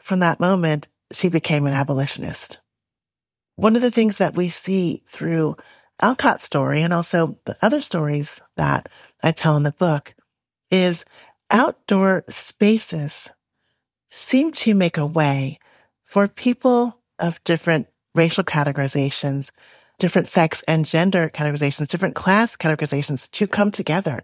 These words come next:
because they are not as heavily separated and segregated and surveilled and policed as some of these interior spaces. So Alcott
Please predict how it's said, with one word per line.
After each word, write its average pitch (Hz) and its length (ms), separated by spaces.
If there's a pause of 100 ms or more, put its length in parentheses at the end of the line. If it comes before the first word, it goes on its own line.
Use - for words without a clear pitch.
(500)
because 202 520 (160)
they 202 240
are 190 220
not 220 320
as 202 220
heavily 170 640 (600)
separated 202 760 (500)
and 160 120
segregated 202 760 (800)
and 151 200
surveilled 165 680 (160)
and 156 220
policed 190 540
as 165 140
some 165 160
of 156 140
these 165 220
interior 151 720
spaces. - 640 (400)
So - 280
Alcott 247 520